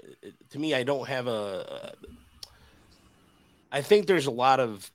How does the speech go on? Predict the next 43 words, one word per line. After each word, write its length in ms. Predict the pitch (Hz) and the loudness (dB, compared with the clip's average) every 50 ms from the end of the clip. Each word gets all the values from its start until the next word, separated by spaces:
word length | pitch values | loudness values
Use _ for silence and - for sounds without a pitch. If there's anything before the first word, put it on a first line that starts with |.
| _ | _
preconceived 520 | - - 147 139 - 143 120 - 131 110 98 | -12 -8 -8 -6 -6 -6 -8 -6 -6 -6 -4
notions 340 | 104 101 107 - - 110 | -4 -4 -4 -4 -6 -8
that 100 | 104 104 | -8 -8
are 40 | 98 | -8
going 200 | 95 101 98 95 95 | -6 -4 -4 -4 -4
on 140 | 95 95 | -4 -4
right 140 | 95 92 90 | -4 -6 -4
now 200 | 95 95 87 90 | -4 -4 -4 -4
about 200 | 87 87 90 87 | -4 -6 -8 -8
the 80 | - 87 | -8 -8
roster, 640 | 85 90 90 95 95 - - 107 104 104 101 104 - _ - | -8 -6 -6 -6 -6 -6 -6 -4 -4 -4 -6 -6 -10 _ -10
and 80 | - 101 | -6 -4
I'm 160 | 98 110 117 | -4 -2 -2
just 140 | 117 113 - | -4 -4 -2
gonna 140 | - 107 95 | -2 -2 -2
wait 160 | 90 92 87 | -2 -4 -6
and 80 | 80 85 | -6 -6
see 280 | - - 92 80 87 - _ _ _ | -6 -6 -6 -8 -10 -14 _ _ _
because 520 | - 107 - 127 110 98 98 92 - - - _ _ _ _ _ _ _ _ - | -14 -4 0 0 0 2 0 -2 -4 -6 -6 _ _ _ _ _ _ _ _ -4
Cabrera 300 | - 135 117 135 135 135 135 | -4 0 4 6 6 6 6
is 100 | 131 123 | 4 2
a 40 | |
veteran. 640 | 113 117 110 107 107 107 104 104 95 101 104 101 - _ | 2 2 2 2 2 2 0 -2 -2 -4 -8 -10 -14 _
They 80 | - 110 | -10 -8
have 100 | 117 110 | -6 -6
the 60 | 110 | -6
respect. 380 | 113 113 - - 117 113 _ _ - 104 | -6 -6 -4 -4 -6 -6 _ _ -16 -10
They, 120 | 104 107 | -10 -8
if 200 | 104 - - 110 | -8 -8 -10 -8
they 80 | - 123 | -8 -8
could 140 | 110 - 123 | -6 -4 0
find 200 | - 139 143 143 | 4 4 4 4
a 40 | 139 | 4
team 300 | 139 - 139 127 123 117 | 0 -2 -2 0 0 0
that 200 | 110 107 104 85 | 0 -2 -2 -4
will 200 | 92 - - - - | -8 -12 -10 -4 0
offload 300 | 107 113 113 - 117 107 | 0 0 0 0 -2 -4
him, 120 | 107 104 | -4 -4
great. 260 | 90 104 104 104 98 95 | -4 -2 -2 -2 -2 -2
But 60 | 90 | -6
if 100 | - - | -8 -2
not, 300 | 113 107 110 110 104 - _ _ _ _ _ _ _ _ _ _ _ _ _ _ _ _ - | 0 2 2 2 2 0 _ _ _ _ _ _ _ _ _ _ _ _ _ _ _ _ -4
I, 240 | - 87 101 110 107 | 0 0 2 2 0